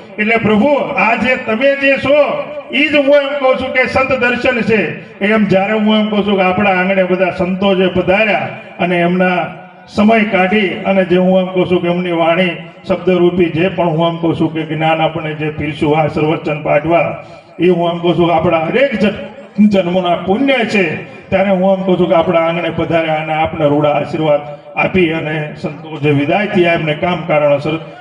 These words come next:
જવું પડ્યું છે. પણ સાચું નહીં કહેતા કે આજે હું એમ કહું છું કે આ ગામની માલપા પાટો ઉત્સવ થઈ રહ્યો છે,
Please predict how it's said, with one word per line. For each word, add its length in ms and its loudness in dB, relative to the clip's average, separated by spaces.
જવું 320 0
પડ્યું 320 2
છે. 220 -4
પણ 460 2
સાચું 420 2
નહીં 200 0
કહેતા 340 2
કે 400 2
આજે 260 -2
હું 260 4
એમ 120 0
કહું 240 2
છું 140 2
કે 100 2
આ 120 2
ગામની 380 2
માલપા 380 0
પાટો 320 0
ઉત્સવ 400 2
થઈ 160 2
રહ્યો 260 2
છે, 520 -4